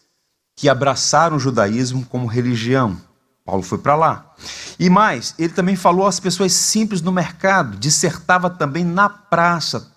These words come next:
todos os dias, entre os que se encontravam ali. Ele vai para a ágora. Tente imaginar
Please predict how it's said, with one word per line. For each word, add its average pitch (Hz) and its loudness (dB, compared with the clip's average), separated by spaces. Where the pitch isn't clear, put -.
todos 185 4
os 127 -2
dias, 131 -2
entre 180 0
os 170 -4
que 143 -6
se 156 -2
encontravam 139 0
ali. 139 0
Ele 160 -2
vai 170 4
para 175 -2
a 151 6
ágora. 104 -2
Tente 190 -4
imaginar 139 0